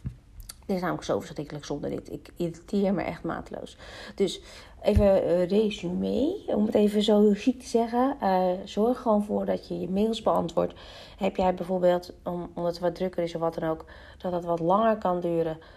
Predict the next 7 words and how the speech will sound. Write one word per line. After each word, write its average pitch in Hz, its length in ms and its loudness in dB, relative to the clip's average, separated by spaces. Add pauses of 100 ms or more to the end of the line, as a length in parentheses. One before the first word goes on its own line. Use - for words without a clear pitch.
(200)
eh, 196 100 -10 (280)
beantwoord 180 540 2
je 165 80 -4
mails 165 420 0
dan 160 360 -2
bijvoorbeeld, 160 720 -2
eh, 151 340 -6